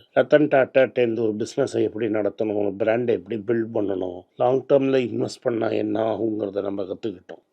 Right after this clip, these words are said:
இன்னைக்கு நான் உங்கள்கிட்ட பேசிட்டு இருக்கோம்னாலே மன்மோகன் சிங் தான் ரெஸ்பான்சிபிள். இது ரெண்டுமே ஒரு பெரிய இழப்பு இந்தியாவுக்கு. மன்மோகன் சிங் திறந்து விட்ட மியூச்சுவல் ஃபண்ட் இண்டஸ்ட்ரி இன்னைக்கு அறுபத்தெட்டு புள்ளி ஜீரோ எயிட் லட்சம் கோடி இருக்கு கையில.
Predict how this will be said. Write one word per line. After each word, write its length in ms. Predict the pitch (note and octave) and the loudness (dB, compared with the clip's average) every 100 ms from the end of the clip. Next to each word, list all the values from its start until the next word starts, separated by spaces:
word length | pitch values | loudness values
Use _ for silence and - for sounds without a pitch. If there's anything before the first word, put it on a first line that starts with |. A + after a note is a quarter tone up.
| C#3+ | -6
இன்னைக்கு 220 | C3+ A2+ A#2+ | -4 -4 -4
நான் 140 | B2 B2 | -4 -2
உங்கள்கிட்ட 360 | B2 C3 C#3 B2 | -2 -2 -4 0
பேசிட்டு 360 | C#3 C3 C3 A#2 | 0 0 -2 -6
இருக்கோம்னாலே 640 | A2 - A#2+ G#2+ G#2+ G#2 G#2+ G2+ | -10 -10 -8 -6 -6 -4 -4 -6
மன்மோகன் 440 | A2+ A#2 B2 B2 A2+ | -4 -4 -2 -4 -6
சிங் 200 | - A2+ G2+ | -12 -16 -12
தான் 160 | G#2 A2 | -8 -6
ரெஸ்பான்சிபிள். 680 | G2+ - A2+ G2+ - - E2+ E2 _ _ B2+ | -6 -8 -12 -12 -14 -18 -18 -18 _ _ -8
இது 140 | A2 A2 | -4 -4
ரெண்டுமே 440 | B2 B2+ B2 B2 A2+ G2+ G2 - | -4 -2 -2 -2 -4 -6 -10 -6
ஒரு 120 | D3 B2 | -4 -2
பெரிய 300 | D3 C#3 C3 C3 A2+ | -2 0 -2 -4 -6
இழப்பு 400 | - C3 - B2+ B2 | -6 -8 -10 -10 -8
இந்தியாவுக்கு. 540 | B2 B2 A2+ - - - - - - C#3 | -4 -2 -2 -8 -18 -10 0 2 4 4
மன்மோகன் 420 | C#3+ D3+ D3 B2+ | 4 6 4 4
சிங் 220 | C3+ C3+ B2 | 0 0 -2
திறந்து 280 | B2 A#2 A#2+ | -2 0 -2
விட்ட 220 | A2+ A#2 A2 A2+ | -2 -4 -2 0
மியூச்சுவல் 420 | C3+ - C#3 B2+ | 0 -2 -4 -2
ஃபண்ட் 220 | G#2 G#2+ G#2+ | -2 -2 -4
இண்டஸ்ட்ரி 500 | G2+ G2+ - - G#2+ F2+ E2+ _ _ B2 | -4 -6 -8 -6 -4 -4 -8 _ _ -6
இன்னைக்கு 280 | A#2+ A2+ A2 | -4 -4 -2
அறுபத்தெட்டு 680 | A2 C3+ C#3+ - C3+ A#2 C#3+ C3+ - | 0 2 2 2 -2 -2 -2 -4 -4
புள்ளி 300 | A2+ G#2 F#2+ G2+ | -16 -14 -16 -10
ஜீரோ 240 | A#2+ C3 C3+ A#2 | -2 4 4 2
எயிட் 240 | G#2+ G#2 | -4 -8
லட்சம் 380 | A2+ - B2+ A#2+ A#2+ | -8 -8 -8 -6 -4
கோடி 220 | A#2+ A#2 G#2+ | -4 -4 -6
இருக்கு 260 | G2 F#2+ G2 - | -8 -14 -18 -16
கையில. 260 | F#2+ F#2+ | -16 -12